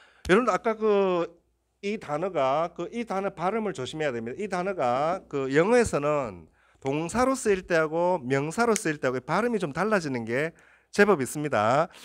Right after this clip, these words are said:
그래서 아까 여러분들이 이게 동사로 쓰이면 rebel,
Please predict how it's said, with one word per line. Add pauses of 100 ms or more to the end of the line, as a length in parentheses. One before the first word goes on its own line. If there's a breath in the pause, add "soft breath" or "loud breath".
(140 loud breath)
그래서
아까
여러분들이
이게
동사로
쓰이면 (240 loud breath)
rebel,